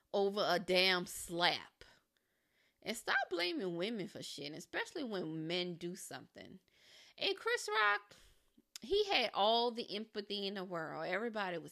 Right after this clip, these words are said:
Team Chris. He's been on tour since, like, right after this incident happened. He was on tour for, like, like, the three days later, he was on tour. And I think he's still on tour. And somebody asked him, uh, he was saying in his show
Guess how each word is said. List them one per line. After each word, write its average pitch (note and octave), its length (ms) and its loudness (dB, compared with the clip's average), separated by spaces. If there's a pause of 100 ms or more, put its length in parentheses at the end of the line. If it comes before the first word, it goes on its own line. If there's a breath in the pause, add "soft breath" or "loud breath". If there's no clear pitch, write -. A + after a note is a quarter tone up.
(140)
Team F#3+ 640 -6
Chris. - 540 -10 (760 loud breath)
He's G4+ 340 0
been B3+ 200 4
on G3+ 240 -2
tour F#3 580 2
since, F#3 400 -4
like, E3 340 2 (280)
right E3+ 420 4
after F#3 300 2
this F3 220 -4
incident E3+ 500 -4
happened. C#3 580 -6
He G#3+ 140 -8
was G#3 180 -6
on F3 220 -2
tour F#3 340 -2
for, F3+ 160 -6
like, D#3+ 400 -4 (680 soft breath)
like, F3+ 280 2
the F#3 80 -16 (100)
three C4+ 180 0
days A3+ 240 4
later, G3 220 2
he G#3 140 -4
was F3+ 160 -4
on E3 160 -2
tour. D#3 320 -4
And D3+ 80 0
I E3 60 -2
think B3 200 0
he's G3 180 -10
still F3+ 300 0
on D#3+ 220 -4
tour. D#3+ 380 -4
And E3 80 -8
somebody A3 640 0
asked F3 520 0
him, F3 280 -4
uh, D#3+ 140 -2
he G#3 200 -4
was F#3 180 -8
saying F3+ 320 -4
in E3 120 -4
his E3 220 -6
show F3+ 480 -2